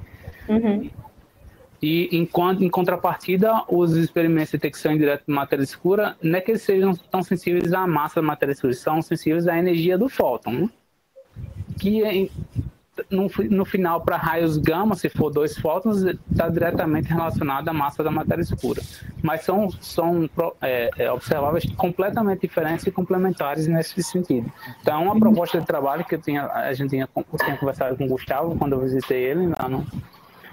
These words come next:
Speaker 2: em Porto Alegre, era fazer essa complementariedade entre collider e matéria escura usando, o, assim, será que o L H C rodando a quatorze tebs, a três mil de Invensys femtobarns de luminosidade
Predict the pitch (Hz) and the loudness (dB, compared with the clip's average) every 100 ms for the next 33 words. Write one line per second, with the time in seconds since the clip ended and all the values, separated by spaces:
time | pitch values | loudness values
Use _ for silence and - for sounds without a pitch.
0 | - - - - - - - - 151 147 | -20 -20 -20 -20 -20 -20 -20 -8 -4 -4
1 | 135 139 135 151 208 240 156 156 185 208 | -2 -2 0 2 0 0 0 2 0 -2
2 | - 175 160 165 175 175 170 165 160 156 | -2 -2 0 0 -2 -2 0 0 0 0
3 | 156 147 143 170 180 165 165 165 160 143 | 0 0 -2 0 0 0 -2 -2 -2 -2
4 | 143 156 180 175 156 151 147 - 170 165 | -2 -2 0 0 0 -2 -2 -2 -2 0
5 | 190 180 165 160 170 190 185 160 156 - | 0 2 0 0 0 0 0 -2 -2 -4
6 | 147 147 147 - - - 440 - 175 208 | -2 -2 -2 -8 -20 -16 -16 -2 -2 0
7 | 214 233 190 - - 185 180 175 170 170 | -2 -2 -2 -6 -2 0 0 0 0 -2
8 | - 156 147 131 127 - - - 160 151 | -4 -2 0 -2 -4 -12 -20 -2 -2 0
9 | 170 175 165 - 175 170 165 160 143 131 | -2 -2 -4 -2 0 0 0 0 2 2
10 | 113 107 - 131 - 160 170 160 156 147 | 2 0 -2 -4 -2 0 0 2 0 0
11 | 151 147 147 - 151 151 135 127 127 131 | 0 -2 -4 -6 -4 -2 -2 -2 -2 0
12 | 131 135 135 131 127 123 110 107 | 2 2 0 0 0 -2 -2 -6